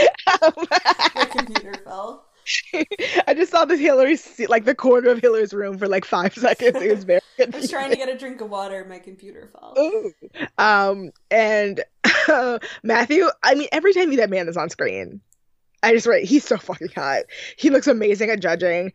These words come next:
Speaker 2: He,
Speaker 1: And,
Speaker 2: he gets a
Speaker 1: uh,
Speaker 2: seven eight eight.
Speaker 1: Yeah, but his, the, Kelly says he looks like a Manny who stole a scooter. <laughs>
Speaker 2: It's true.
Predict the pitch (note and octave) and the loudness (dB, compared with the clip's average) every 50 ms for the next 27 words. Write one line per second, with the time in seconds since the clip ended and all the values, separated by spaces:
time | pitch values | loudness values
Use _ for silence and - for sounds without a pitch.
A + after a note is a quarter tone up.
0 | - - - - G#3 - G#3 G#3 G#3 G3 G3+ G3+ G3+ G3+ G3+ - - B3 B3 A#3+ | -14 -18 -20 -14 -4 0 2 2 2 2 2 -2 -4 -6 -10 -12 -10 -8 -2 0
1 | G#3 G#3 G#3+ G#3+ G#3+ A#3+ A3+ B3 B3+ B3+ B3 C4 C4+ - - G#3 G#3 F#3+ F3+ F3 | 2 4 4 4 2 0 -2 -6 -6 -8 -8 -10 -10 -12 -14 -14 -12 -12 -12 -12
2 | F3 F#3+ G#3 - _ _ _ _ _ _ - E3 D#3+ - G#3+ G3 F#3 A3+ G#3+ - | -12 -14 -16 -18 _ _ _ _ _ _ -6 -6 -4 -2 0 2 4 4 4 2
3 | - _ - D3+ G#3 G3 - C3+ E3 - - G#3+ - C#4 A3+ A3+ B3 B3+ A#3+ G3+ | -2 _ -6 -4 -4 -2 -2 -6 -12 -12 -6 0 2 4 4 4 4 2 2 0
4 | A3 G#3 G3 G3 G3+ G#3 G3+ G3 G3 F#3 F3+ F3+ E3+ F#3 F#3 F#3 F#3 F3+ - - | 0 -2 -2 0 0 0 0 0 2 2 2 2 2 0 0 0 0 0 0 0
5 | E3 D#3+ D#3+ F3+ - - - F3 E3 E3 D#3+ C3 B2+ - A#3+ - - - - - | 2 2 2 0 0 0 -2 0 2 2 2 2 2 0 -4 -6 -8 -10 -10 -10
6 | - - - - - - _ _ _ - - - - - F#4 F#4+ F#4+ - - _ | -12 -18 -20 -20 -20 -20 _ _ _ -20 -20 -16 -12 -12 -12 -10 -10 -10 -12 _
7 | _ - F4 E4 E4+ - - - - - F#3 F3+ F#3 - - - - | _ -16 -14 -14 -14 -14 -16 -14 -12 -12 -12 -10 -10 -10 -10 -10 -10